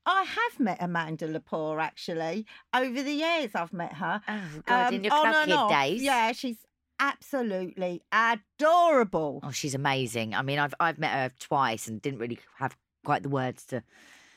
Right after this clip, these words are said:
Speaker 2: to put together, 'cause she's so mesmerising and she's such a, uh, an amazing entity to look at. But she's such a great performer as well.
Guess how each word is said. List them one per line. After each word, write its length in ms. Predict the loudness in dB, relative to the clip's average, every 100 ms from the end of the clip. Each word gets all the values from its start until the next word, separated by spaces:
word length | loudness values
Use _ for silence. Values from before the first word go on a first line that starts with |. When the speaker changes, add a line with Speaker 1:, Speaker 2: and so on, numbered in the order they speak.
| _ _
Speaker 2:
to 80 | -10
put 200 | -6 -4
together, 340 | -4 0 0 0
'cause 160 | -2
she's 180 | -2 -2
so 180 | 0 2
mesmerising 840 | 2 0 0 -2 0 -2 -4 -6
and 120 | -6
she's 180 | -8 -8
such 300 | -4 -4 -2
a, 260 | -2 -2 -4 -6
uh, 280 | -4 -2 -6 -10 -10
an 100 | -8
amazing 520 | -4 -4 -2 -2 -4
entity 360 | -8 -8 -10 -8
to 140 | -2
look 280 | -2 -2 -4
at. 260 | -2 -2 -4 _ _ _ -10
But 100 | -6
she's 180 | -4
such 220 | -4 -4 -4
a 40 |
great 220 | -4 -6
performer 460 | -6 0 0 2 -4
as 140 | -4
well. 460 | -2 0 0 -2